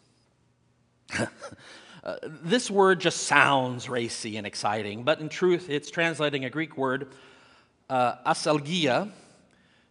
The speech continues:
that is less than racy or exciting. It means brutal and unrestrained violence,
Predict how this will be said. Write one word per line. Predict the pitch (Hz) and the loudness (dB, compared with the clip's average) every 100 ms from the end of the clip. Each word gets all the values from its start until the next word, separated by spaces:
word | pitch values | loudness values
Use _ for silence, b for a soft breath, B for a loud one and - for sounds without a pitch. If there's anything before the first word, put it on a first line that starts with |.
| - | -8
that | 131 147 | -4 -2
is | 151 135 - - - 147 147 | -2 -4 -10 -12 -14 -12 -12
less | 123 147 170 - | -4 4 4 4
than | - 135 | -6 -8
racy | 127 117 - 117 98 | -6 -6 -8 -12 -12
or | 95 | -12
exciting. | 95 - 92 85 87 92 _ _ b b b b b b b b b b _ | -12 -10 -10 -10 -14 -20 _ _ b b b b b b b b b b _
It | 123 | -6
means | 143 120 | -6 -6
brutal | 113 156 170 175 165 165 | -4 0 0 0 0 -2
and | 160 120 113 | -6 -8 -6
unrestrained | 123 131 127 - - 120 110 110 | -6 -4 -6 -8 -8 -8 -6 -10
violence, | 95 104 101 101 104 - - - | -6 -4 -4 -6 -12 -16 -18 -18